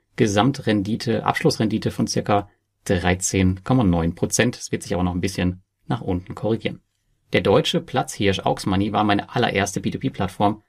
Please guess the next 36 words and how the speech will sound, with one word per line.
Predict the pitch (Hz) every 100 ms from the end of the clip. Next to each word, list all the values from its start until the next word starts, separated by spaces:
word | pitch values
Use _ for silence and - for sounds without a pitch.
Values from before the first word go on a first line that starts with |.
| _
und | - 135 - -
zudem | - - 98 95
ein | 104
spannendes | 104 - 127 139 113 -
Abenteuer, | 127 98 101 92 95 95 _ _ _ _ -
denn | 160 175
damals | 143 143 147
habe | 131
ich |
mir | 113 107
meine | 95 104 156
Kredite | - 117 120 104
auch | 98
noch | 95 -
aktiv | 120 - 107 107 -
selbst | - 90 - -
herausgesucht. | 85 78 - - - - - _ _ _ _
Mit | 131
den | 143
Jahren | 120 160 180 160
boten | 120 147 123
sich | 107
jedoch | 98 95
bessere | 123 120 92
Alternativen | 92 92 92 87 104 110 110 _
und | - 104 117
unterm | 131 135
Strich | - 143
ist | 127 -
hier | 120 123
fast | - - - -
nichts | 98 107 -
bei | 101
rumgekommen | 98 110 98 - 104
und | 98 92
ich | 101 - -